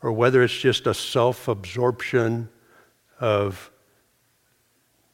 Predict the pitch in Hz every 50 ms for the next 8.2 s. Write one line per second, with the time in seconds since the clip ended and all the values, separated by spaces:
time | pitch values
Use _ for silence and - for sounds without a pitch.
0 | _ _ _ _ _ _ _ _ _ _ _ _ _ - 117 107 104 101 98 110
1 | 117 117 120 123 120 120 117 117 117 113 113 101 - - _ _ _ _ _ _
2 | _ _ _ - - 117 107 104 104 98 98 110 110 113 117 110 - - - -
3 | - - - - - 104 101 98 98 - 110 104 104 98 98 - - - - -
4 | - _ _ _ _ _ _ _ _ _ _ _ _ _ _ _ _ _ _ _
5 | _ _ _ _ _ _ _ _ _ _ _ _ _ _ _ _ _ _ _ _
6 | _ _ _ _ _ _ _ _ _ _ _ _ _ _ _ _ _ _ _ _
7 | _ _ _ _ - 127 131 143 156 143 170 180 180 160 117 - - 104 92 90
8 | 92 - -